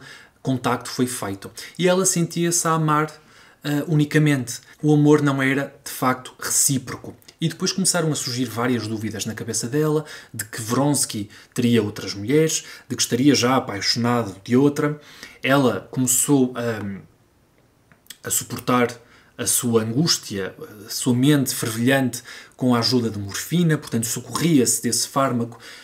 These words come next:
um fármaco que pode ter todos aqueles efeitos secundários que, eh, pode também, de certa forma, justificar aqui até a própria tendência suicida, eh, de Anna Karenina. Ah, portanto, tudo isto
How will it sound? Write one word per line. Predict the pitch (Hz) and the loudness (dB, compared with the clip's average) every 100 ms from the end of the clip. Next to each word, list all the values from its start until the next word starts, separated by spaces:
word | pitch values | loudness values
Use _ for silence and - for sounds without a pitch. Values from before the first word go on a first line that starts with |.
| - - | -20 -20
um | 113 | -8
fármaco | - 123 123 - | 0 2 2 -2
que | - | -4
pode | 139 135 | -2 -2
ter | - 123 | 0 0
todos | 123 160 156 123 | 2 2 4 0
aqueles | 123 123 117 | -2 -4 -2
efeitos | 117 120 - | 0 -2 -2
secundários | - 123 127 117 - | -2 -2 0 -2 -4
que, | - 160 151 - | 0 2 2 -2
eh, | 120 113 | -6 -4
pode | 285 | -4
também, | - 185 | 0 0
de | 185 | 0
certa | 139 - | -2 -6
forma, | - 165 127 | -2 2 2
justificar | 117 139 - 147 156 | 0 -4 -6 -2 -2
aqui | 127 151 | 0 2
até | 135 135 127 | 2 2 0
a | |
própria | 123 143 135 | 2 -2 -2
tendência | 120 123 151 123 | 0 0 2 0
suicida, | - 160 160 - - 165 107 95 - - - - - | 0 0 0 0 2 2 0 -4 -8 -20 -20 -14 -4
eh, | 117 110 - - - | -2 0 -2 -6 -14
de | 123 117 | -4 4
Anna | 117 113 | 4 4
Karenina. | 113 117 151 175 175 170 - - - - - - | -2 0 2 2 0 -4 -16 -16 -18 -18 -14 -4
Ah, | 160 165 165 160 - - | -2 -2 -2 -6 -10 -18
portanto, | - 196 190 - | -4 -2 -2 -2
tudo | 220 202 | -2 2
isto | 196 196 - 220 | 2 0 -2 -4